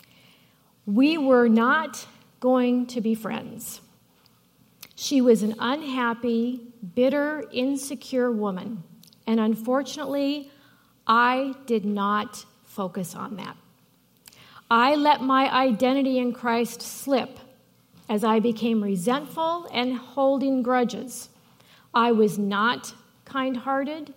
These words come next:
I was not compassionate. I did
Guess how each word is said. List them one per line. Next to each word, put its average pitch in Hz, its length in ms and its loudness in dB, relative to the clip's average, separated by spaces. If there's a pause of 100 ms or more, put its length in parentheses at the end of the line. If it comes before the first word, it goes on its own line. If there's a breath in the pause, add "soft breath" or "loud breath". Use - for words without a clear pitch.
(500)
I 208 140 0
was 208 260 -2
not 202 580 -4 (300)
compassionate. 247 840 -6 (480 loud breath)
I 262 280 6
did 269 440 2